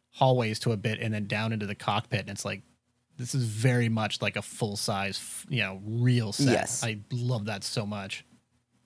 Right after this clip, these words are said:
Speaker 2: Yeah, I, um, I loved all those, like, uh, behind-the-scenes, um,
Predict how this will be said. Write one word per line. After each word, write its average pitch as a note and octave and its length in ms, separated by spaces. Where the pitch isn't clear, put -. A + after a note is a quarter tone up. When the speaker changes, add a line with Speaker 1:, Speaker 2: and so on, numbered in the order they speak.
Speaker 2:
Yeah, A#2+ 340
I, C#3 160
um, B2 240
I C#3+ 120
loved C#3+ 300
all D3+ 120
those, B2+ 180
like, A#2+ 180
uh, G#2+ 300
behind-the-scenes, A#2+ 840
um, A2 420